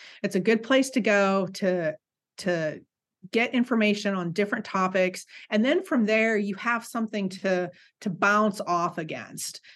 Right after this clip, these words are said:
You know, if you're reading something over here and you're like, "Well, wait a second,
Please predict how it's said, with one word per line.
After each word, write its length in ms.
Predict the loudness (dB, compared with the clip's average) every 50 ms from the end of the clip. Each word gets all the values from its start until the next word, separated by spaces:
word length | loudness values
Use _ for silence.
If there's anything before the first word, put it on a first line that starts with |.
| _ -4
You 100 | -2 0
know, 200 | 2 4 4 2
if 120 | 2 2
you're 120 | 2 2 2
reading 360 | 4 4 2 2 0 -2 -4
something 380 | -2 0 0 0 0 0 0
over 160 | 0 0 -2 -4
here 460 | -6 -4 -2 0 0 2 2 2 2
and 100 | 0 0
you're 140 | -2 -2 -2
like, 240 | -2 -2 -4 -4 -8 _ _ _ _ -6
"Well, 100 | -4 -2
wait 120 | -2 -2
a 40 | -2
second, 480 | -4 -6 -8 -8 -6 -6 -8 -8 -10